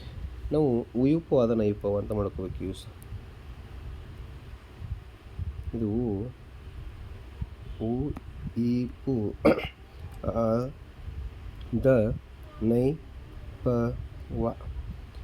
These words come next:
ಇದು ನೈಋತ್ಯಕ್ಕೆ ಇರುವಂಥದ್ದು. ಉ, ಈ, ಪು, ಆ, ದ,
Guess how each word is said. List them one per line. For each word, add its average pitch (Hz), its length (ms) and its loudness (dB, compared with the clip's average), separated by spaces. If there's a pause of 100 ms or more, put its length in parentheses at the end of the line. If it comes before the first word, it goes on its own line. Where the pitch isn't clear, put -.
(200)
ಇದು 143 180 6
ನೈಋತ್ಯಕ್ಕೆ 120 680 4
ಇರುವಂಥದ್ದು. 104 540 2 (1040)
ಉ, 131 240 4
ಈ, 113 360 4
ಪು, 117 480 2 (1080)
ಆ, 117 280 2
ದ, 131 440 2